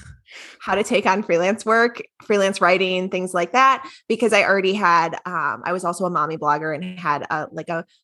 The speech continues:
moderately successful mommy blog, and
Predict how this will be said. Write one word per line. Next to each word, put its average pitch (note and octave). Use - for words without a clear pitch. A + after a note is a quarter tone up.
moderately F3+
successful -
mommy C3+
blog, C3
and F#3